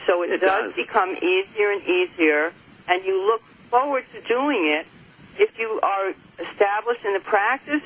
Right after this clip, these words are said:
Speaker 1: and you can't do your regular practice, you're traveling or something,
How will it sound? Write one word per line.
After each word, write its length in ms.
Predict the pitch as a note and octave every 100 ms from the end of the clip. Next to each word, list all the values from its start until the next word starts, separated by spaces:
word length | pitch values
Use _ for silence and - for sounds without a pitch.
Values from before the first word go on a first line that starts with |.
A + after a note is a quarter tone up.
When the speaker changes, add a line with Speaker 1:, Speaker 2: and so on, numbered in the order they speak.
| -
Speaker 1:
and 180 | - F3+
you 80 | F3+
can't 420 | - A3 A3 A3+
do 60 | A3
your 180 | A3+ G3+
regular 360 | G#3 G#3+ A3
practice, 540 | - A#3 G#3+ A#3 A3+ -
you're 220 | - - -
traveling 500 | - F#3 G3+ A3 A3+
or 120 | A3+ A3+
something, 480 | A3 G#3+ A3 A#3 A#3+